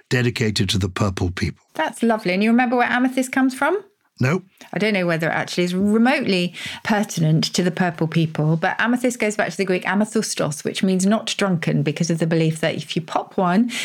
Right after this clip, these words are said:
Speaker 2: in your wine glass, you won't get intoxicated. I've tried it and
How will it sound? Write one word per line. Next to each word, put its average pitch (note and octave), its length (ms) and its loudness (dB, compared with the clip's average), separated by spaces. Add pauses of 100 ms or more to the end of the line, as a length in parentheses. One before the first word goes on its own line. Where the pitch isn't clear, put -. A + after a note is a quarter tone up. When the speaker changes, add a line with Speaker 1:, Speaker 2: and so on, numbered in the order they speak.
Speaker 2:
in G3 140 2
your F#3+ 100 2
wine G3 260 4
glass, D#3 460 0 (240)
you E3+ 180 2
won't D#3+ 300 2
get D#3 240 -2
intoxicated. C#3+ 880 -2 (320)
I've G3 100 -4
tried D#3+ 300 -2
it - 180 -6 (340)
and C#3+ 320 0